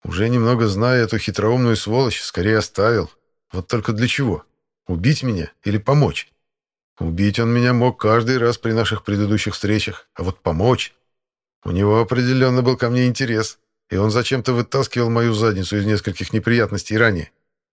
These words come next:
Хуже точно не будет, если я посмотрю, что там лежит. Хуже уже некуда. Я увернулся от прямого выпада твари, проскользнул между ног у второй,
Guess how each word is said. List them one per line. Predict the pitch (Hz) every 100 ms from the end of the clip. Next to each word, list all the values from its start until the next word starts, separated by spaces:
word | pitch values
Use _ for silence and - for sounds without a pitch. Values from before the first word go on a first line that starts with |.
| _ _ _ _ _
Хуже | - - 101 101 127
точно | 139 120 123
не | 120
будет, | 117 123 117
если | 120 -
я | 117
посмотрю, | 113 113 110 110
что | 110 - 110
там | 107
лежит. | 107 104 104 - _ _ -
Хуже | - 104 107
уже | 120 113
некуда. | 107 127 117 85 - _ _ _ _ _ _ _ _ _ 82
Я | 85
увернулся | 90 90 95 113 120 107
от | -
прямого | 104 104 117 101
выпада | 113 - 98
твари, | - 107 113 104 - -
проскользнул | 104 - 117 117 135
между | 123 113 107
ног | 117 117
у | 113
второй, | - 110 127 104